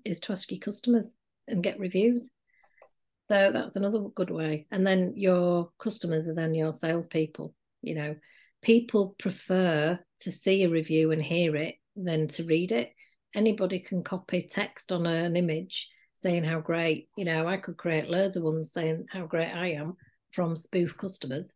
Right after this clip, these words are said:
um, over a different image. But to get people in front of the camera saying it, you know, um, is, is more believable.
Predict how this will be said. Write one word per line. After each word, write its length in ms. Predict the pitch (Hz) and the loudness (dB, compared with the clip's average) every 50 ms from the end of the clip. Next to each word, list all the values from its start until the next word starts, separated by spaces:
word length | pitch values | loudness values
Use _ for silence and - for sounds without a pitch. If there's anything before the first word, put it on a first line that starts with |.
| _ - - _ _ _ _ _ - | _ -20 -20 _ _ _ _ _ -2
um, 260 | 175 160 160 165 - - | 0 2 2 0 0 -2
over 260 | - 175 175 170 170 | -2 -2 0 0 0
a 60 | 165 | -2
different 320 | 160 180 - - 170 156 - | -2 -2 -4 -4 -4 -2 0
image. 380 | 185 185 170 160 170 180 - - | 0 0 0 0 -4 -6 -6 -6
But 180 | 190 - - | -8 -6 -4
to 100 | - 196 | -4 -2
get 220 | 185 214 - - - | -2 -2 -4 -4 -2
people 300 | - 190 190 190 - 180 | 0 0 0 0 0 -2
in 100 | 175 175 | -2 -2
front 180 | - 180 180 | -4 -6 -6
of 60 | - | -6
the 60 | 156 156 | -8 -8
camera 380 | - - 208 226 233 196 170 | -6 -2 0 2 2 2 0
saying 360 | 156 - 147 143 143 139 135 | -2 -6 -8 -6 -4 -4 -4
it, 140 | 139 196 - - _ _ _ _ _ _ _ _ _ _ | -4 -6 -8 -10 _ _ _ _ _ _ _ _ _ _
you 100 | - 190 | -4 -2
know, 260 | 160 147 147 160 185 185 - _ _ - | 0 0 0 -2 -2 -4 -10 _ _ -6
um, 460 | 185 175 170 170 170 170 170 190 - - _ _ _ _ _ _ _ | -2 0 0 0 0 -2 -4 -6 -10 -12 _ _ _ _ _ _ _
is, 180 | 202 180 175 - | 2 2 2 2
is 320 | - 208 196 190 185 185 185 - _ _ | 2 2 2 2 0 -4 -8 -12 _ _
more 280 | 247 196 185 190 185 180 | 0 2 4 4 4 4
believable. 640 | - 175 175 185 202 196 - 160 - 135 147 147 | 4 4 4 4 2 0 -2 -4 -4 -4 -4 -6